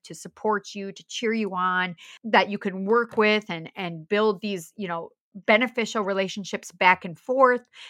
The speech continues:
it's really hard to be successful if you're on an island by yourself. And so networking,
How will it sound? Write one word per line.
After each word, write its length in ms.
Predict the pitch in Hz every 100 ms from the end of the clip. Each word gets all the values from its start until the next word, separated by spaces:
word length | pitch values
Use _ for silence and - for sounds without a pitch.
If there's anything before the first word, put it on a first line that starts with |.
| - 277
it's 160 | -
really 160 | 330 302
hard 180 | 254 220
to 60 |
be 80 | 202
successful 760 | 190 180 - 190 - - 165
if 100 | 170
you're 200 | 190 170
on 160 | 190 185
an 80 | 180
island 420 | 180 180 180 160 -
by 80 | 170
yourself. 720 | 156 147 - 165 151 - _ -
And 140 | 180
so 220 | 165 175
networking, 800 | 165 196 254 247 240 240 240 226